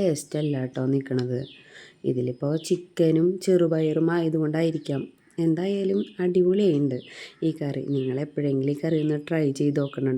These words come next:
ട്ടോ ഒരു വട്ടമെങ്കിലും. പച്ച വെളിച്ചെണ്ണ നമ്മുടെ കറിയുടെ എല്ലാ ഭാഗത്തേക്കും എത്താൻ വേണ്ടിയിട്ട് ഞാൻ നന്നായി ഒന്നും കൂടി മിക്സ് ചെയ്തിട്ട് വെക്കുന്നുണ്ട് ട്ടോ. പിന്നെ നമ്മൾ നാല്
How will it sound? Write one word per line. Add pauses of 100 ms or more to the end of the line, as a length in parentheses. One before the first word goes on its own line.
ട്ടോ
ഒരു
വട്ടമെങ്കിലും. (2250)
പച്ച (120)
വെളിച്ചെണ്ണ
നമ്മുടെ
കറിയുടെ (160)
എല്ലാ (100)
ഭാഗത്തേക്കും
എത്താൻ
വേണ്ടിയിട്ട്
ഞാൻ
നന്നായി
ഒന്നും
കൂടി
മിക്സ്
ചെയ്തിട്ട് (800)
വെക്കുന്നുണ്ട്
ട്ടോ. (240)
പിന്നെ
നമ്മൾ (200)
നാല്